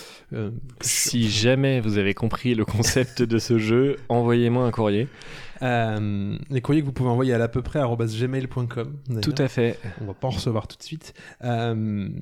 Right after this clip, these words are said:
Speaker 1: voilà. Donc j'ai deux romans à deviner différents. Euh,
Speaker 2: Attends, on choisit entre le un et le deux,
Speaker 1: ah
Speaker 2: du
Speaker 1: bah,
Speaker 2: coup,
Speaker 1: tu peux
Speaker 2: ou
Speaker 1: choisir dans l'ordre par quoi tu, ce par quoi tu veux
Speaker 2: Bah, on
Speaker 1: commencer.
Speaker 2: va, de toute façon, tu vas me lire tes quatre, euh,
Speaker 1: C'est vraiment pas indispensable, hein.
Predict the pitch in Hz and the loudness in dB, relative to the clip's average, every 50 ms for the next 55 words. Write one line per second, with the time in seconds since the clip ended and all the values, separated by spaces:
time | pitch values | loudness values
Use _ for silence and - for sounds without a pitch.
0 | - - - - - - - - - 143 127 139 113 92 - 135 143 147 135 139 | -10 -10 -12 -14 -16 -18 -14 -8 -4 0 0 0 0 0 0 0 2 2 4 4
1 | 156 156 139 143 190 220 226 220 220 214 208 196 160 151 175 180 185 190 180 165 | 2 2 4 4 4 4 6 6 6 6 6 6 6 4 4 4 4 4 4 4
2 | 147 139 131 143 143 139 139 165 190 170 160 156 - - - 131 120 117 123 147 | 2 0 0 0 0 2 2 0 0 -2 -4 -6 -4 -2 -2 -2 0 0 -2 -2
3 | 185 208 - _ _ _ - 127 120 117 113 110 110 107 110 113 113 113 113 117 | -2 -4 -8 _ _ _ -6 -4 -2 -2 -2 -2 -2 -2 -2 -2 -2 -2 0 2
4 | - 139 123 113 117 110 - 143 131 151 160 143 - 151 147 147 151 156 160 156 | 2 2 2 2 2 0 0 0 0 0 0 0 0 0 2 2 4 4 2 2
5 | 151 147 170 202 202 190 - 220 220 214 185 - - - 147 139 131 143 156 143 | 2 2 0 2 2 2 2 2 2 2 0 0 0 0 -2 0 0 0 0 2
6 | 139 131 127 135 143 139 - 143 120 117 - 143 - - - - 156 - 135 - | 2 2 2 2 0 -2 -2 -4 -4 -2 -4 -4 -4 -6 -6 -6 -4 -4 -4 -2
7 | - 143 - - 135 127 131 123 113 - 123 123 117 123 120 120 - 143 - - | -4 -4 -4 -2 -2 -2 0 0 0 2 2 4 4 4 2 2 0 -6 -4 0
8 | - 131 117 - 156 127 - 117 107 113 110 107 110 110 110 117 104 - 117 110 | 0 2 2 2 0 -2 -4 -2 0 2 2 2 2 2 2 0 0 0 -2 -2
9 | - 127 117 - - - 113 107 107 107 104 104 104 104 104 104 101 101 101 101 | 0 0 -2 -2 -2 -2 0 0 2 2 2 2 2 2 2 2 0 0 0 0
10 | 110 120 120 127 135 139 135 - 131 127 123 120 117 - 131 120 - 135 113 110 | 0 0 2 2 2 2 2 2 0 0 0 -2 -2 -2 -2 0 2 2 0 0
11 | 117 127 | 0 -2